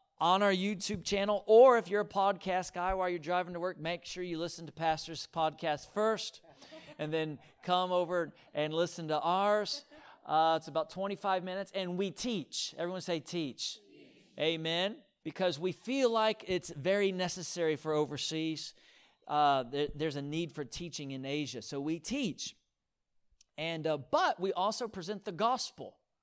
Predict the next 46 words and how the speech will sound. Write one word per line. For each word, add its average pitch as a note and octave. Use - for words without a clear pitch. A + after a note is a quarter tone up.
Amen. F3
Because E3+
faith G#3+
comes F#3
by F#3
hearing. D#3+
And D#3+
if -
they F3
don't G3+
know G#3
what G3
belongs G#3
to F3
them F#3
in F3+
the F#3
area G3
of F#3
salvation, G3
how E3+
are E3+
they F#3
gonna F3
have F3
faith G#3
for A#3+
salvation? A#2+
So G3+
we F#3
present F#3
the A#3+
gospel G3
briefly F#3+
at E3+
the E3+
end G#3
of F3
every, F3+
if C#3+
not E3
during, F3+
at D#3
the D3+
end G3
of C#3